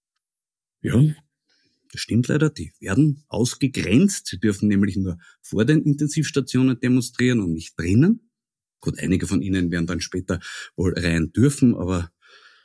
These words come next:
dann haben sie möglicherweise keine Lust mehr zu demonstrieren.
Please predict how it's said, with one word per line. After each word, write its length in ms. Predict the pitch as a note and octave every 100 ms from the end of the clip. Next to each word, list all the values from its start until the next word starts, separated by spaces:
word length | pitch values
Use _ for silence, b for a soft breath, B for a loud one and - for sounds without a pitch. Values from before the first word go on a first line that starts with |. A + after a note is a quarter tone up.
| b _ _
dann 160 | - E2
haben 140 | F#2
sie 180 | F2 -
möglicherweise 640 | D#2+ F2+ F#2 F2 E2+ G2+ G2
keine 240 | G2+ A#2
Lust 320 | G#2 D#2+ -
mehr 160 | E2+ E2
zu 120 | - -
demonstrieren. 800 | F#2+ G#2+ D#3 - - D#2+ D2